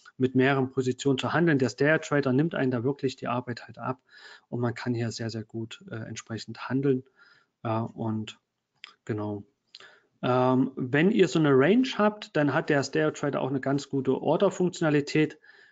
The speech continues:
die, äh, vielleicht auch nicht jeder kennt. Das könnte man auch mal, ähm, oder muss man vielleicht mal auch im Extra-Webinar noch mal vielleicht besprechen oder hier. Und zwar,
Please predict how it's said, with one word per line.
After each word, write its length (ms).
die, 540
äh, 400
vielleicht 600
auch 120
nicht 180
jeder 160
kennt. 680
Das 280
könnte 240
man 160
auch 240
mal, 300
ähm, 800
oder 120
muss 200
man 120
vielleicht 240
mal 80
auch 140
im 120
Extra-Webinar 640
noch 100
mal 180
vielleicht 280
besprechen 460
oder 80
hier. 300
Und 140
zwar, 460